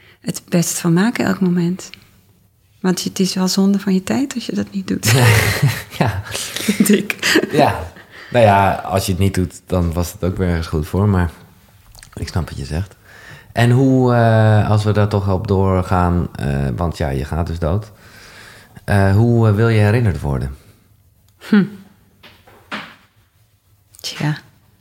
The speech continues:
Speaker 1: Ja, pff. Maakt me echt uit. <laughs> Dat is weer zo'n, ik weet niet, weet ik veel. Ik heb wel eens zelf gefantaseerd wat ik zou doen als ik wist dat ik aan mijn einde kwam.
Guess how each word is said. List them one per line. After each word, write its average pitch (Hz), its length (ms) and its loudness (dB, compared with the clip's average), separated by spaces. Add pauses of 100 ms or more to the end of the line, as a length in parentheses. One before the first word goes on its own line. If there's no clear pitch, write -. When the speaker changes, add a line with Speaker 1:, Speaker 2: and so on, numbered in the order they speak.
(2750)
Speaker 1:
Ja, - 160 -6 (100)
pff. - 420 -4 (800)
Maakt 160 240 2
me 170 100 4
echt 185 200 2
uit. 202 540 2 (340)
<laughs> 359 600 -2
Dat 180 160 2
is 180 80 2
weer 208 120 6
zo'n, 180 440 2 (140)
ik - 100 -14
weet 156 240 4
niet, 170 320 2
weet - 300 0
ik 220 100 0
veel. 185 380 0 (600)
Ik - 140 -8
heb 147 140 0
wel - 100 -2
eens 151 120 0
zelf 156 200 2
gefantaseerd 165 1040 0
wat 170 140 -2
ik 170 120 -4
zou 147 220 0
doen 160 200 2
als 165 100 2
ik 160 100 -2
wist 160 200 0
dat 160 120 -2
ik 160 120 -2
aan 156 60 2
mijn 156 140 0
einde 160 300 2
kwam. 160 400 -2